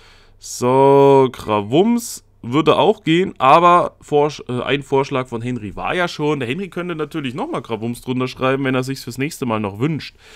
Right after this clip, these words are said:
Sarina, ich wüsste nicht, was ich dir vorschlagen könnte, aber mich würde interessieren, wie viele Level fünfziger du bereits im Beutel hast. Wenn ich's nicht vergesse, können wir ja nachher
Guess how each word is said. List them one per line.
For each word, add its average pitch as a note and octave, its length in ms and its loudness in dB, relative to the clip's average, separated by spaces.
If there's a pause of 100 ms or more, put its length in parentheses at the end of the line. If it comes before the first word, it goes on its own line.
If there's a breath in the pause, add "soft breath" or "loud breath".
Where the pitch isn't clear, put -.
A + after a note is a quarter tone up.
(140 loud breath)
Sarina, C#3 640 2
ich G#2+ 120 -2
wüsste A3+ 280 -2
nicht, A3 160 -2
was D3+ 160 2
ich C3 80 -14
dir A#2+ 100 -6
vorschlagen B2+ 600 -2
könnte, F3+ 460 -2 (300 soft breath)
aber E3+ 260 0
mich D#3 220 -2
würde D#3 160 2
interessieren, C#3 520 -2
wie D3 80 -2
viele D3 220 -2
Level B2 260 2
fünfziger E3 500 -4
du C3 80 -2
bereits A2 380 -2
im A#2 120 -6
Beutel A2+ 300 -2
hast. C3 400 -8 (1120 soft breath)
Wenn A2 140 0
ich's D3+ 160 -6
nicht D#3 160 -6
vergesse, B2 500 -4
können D#3 180 -4
wir D3+ 60 -2
ja C3+ 100 0
nachher C#3+ 240 -4